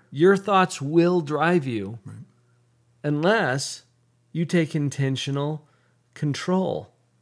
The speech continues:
Speaker 1: And I say control as if you can control your thoughts, and you can't always.
Speaker 2: Right.
Speaker 1: Because some thoughts just show up. Have you
Speaker 2: Mm-hmm.
Speaker 1: noticed? <laughs> Uh, but you get to choose whether you're going to be in that metacognitive seat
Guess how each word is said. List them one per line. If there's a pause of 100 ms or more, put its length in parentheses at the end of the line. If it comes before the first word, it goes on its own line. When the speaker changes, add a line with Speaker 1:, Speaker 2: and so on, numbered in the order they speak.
(600)
Speaker 1:
And
I
say
control
as
if
you
can
control
your
thoughts,
and
you
can't
always. (260)
Speaker 2:
Right. (300)
Speaker 1:
Because
some
thoughts
just
show
up.
Have
you
Speaker 2:
Mm-hmm.
Speaker 1:
noticed?
<laughs> (880)
Uh, (560)
but
you
get
to
choose
whether
you're
going
to
be
in
that
metacognitive
seat